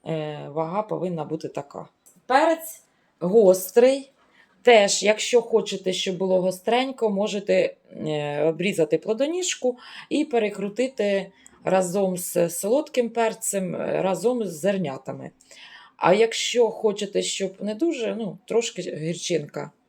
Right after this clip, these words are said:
не така, гострий був, так, е, страва не була така гостра, тому видаліть,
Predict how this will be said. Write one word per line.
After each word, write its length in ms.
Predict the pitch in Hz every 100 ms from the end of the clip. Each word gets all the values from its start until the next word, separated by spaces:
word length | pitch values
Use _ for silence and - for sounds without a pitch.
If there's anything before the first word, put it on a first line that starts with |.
| _ _
не 80 | 156
така, 460 | 156 151 196 208 208
гострий 560 | 151 170 180 185 180 175
був, 240 | 160 165
так, 260 | - 156 -
е, 340 | - - - - -
страва 500 | - - 214 196 180
не 120 | 180
була 260 | 175 185 226
така 260 | 233 - 196
гостра, 460 | 180 196 - 165
тому 460 | 165 170 190 208 -
видаліть, 640 | 151 180 175 143 139 -